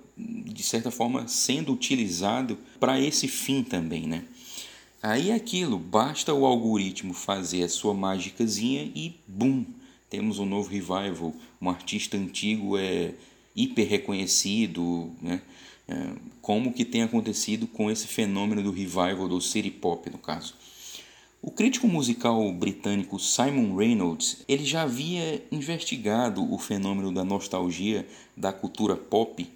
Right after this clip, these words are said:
em geral ali, na música também, em seu livro denominado Retromania, o vício da cultura pop em seu próprio passado.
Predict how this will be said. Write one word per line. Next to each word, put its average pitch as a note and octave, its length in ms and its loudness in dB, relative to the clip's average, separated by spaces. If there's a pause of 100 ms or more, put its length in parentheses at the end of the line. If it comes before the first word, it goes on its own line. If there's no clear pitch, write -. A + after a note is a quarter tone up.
em G2 140 -2
geral F#2+ 480 0
ali, G2+ 420 -2 (180)
na F2 160 -6
música F2+ 540 0
também, F2+ 440 -2 (500)
em G#2+ 100 0
seu C#3+ 300 2
livro A#2 420 6
denominado G#2+ 800 4
Retromania, G#2 1040 2 (880)
o A2+ 100 -2
vício F#2+ 500 -2
da A#2+ 140 0
cultura A2+ 460 2
pop A#2+ 640 0
em A2 120 2
seu A2 200 2
próprio G#2 420 2
passado. E2 720 2